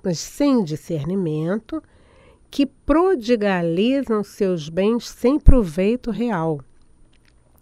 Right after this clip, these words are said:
que utilizam, né, os seus bens sem proveito real, por não fazerem deles um emprego racional. Então, olha, vem, é, nós temos as pessoas que têm bens,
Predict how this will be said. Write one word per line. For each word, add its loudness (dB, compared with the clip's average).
que 4
utilizam, 6
né, 2
os 0
seus 0
bens -2
sem -2
proveito -4
real, -4
por 6
não 8
fazerem 0
deles -2
um 4
emprego 4
racional. -2
Então, -2
olha, 2
vem, -4
é, 8
nós 2
temos 2
as 0
pessoas 4
que -4
têm -2
bens, 2